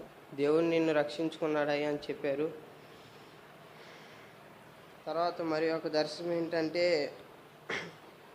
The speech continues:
ఒక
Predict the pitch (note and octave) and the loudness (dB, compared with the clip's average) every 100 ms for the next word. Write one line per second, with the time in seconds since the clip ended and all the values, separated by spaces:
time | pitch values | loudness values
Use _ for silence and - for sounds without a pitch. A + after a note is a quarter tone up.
0 | - - - - - - - - - - | -20 -20 -20 -20 -20 -20 -20 -20 -20 -20
1 | - - - - - - - - - - | -20 -20 -20 -20 -20 -20 -20 -20 -20 -20
2 | - - - C#4 C#3 | -20 -8 -2 0 -2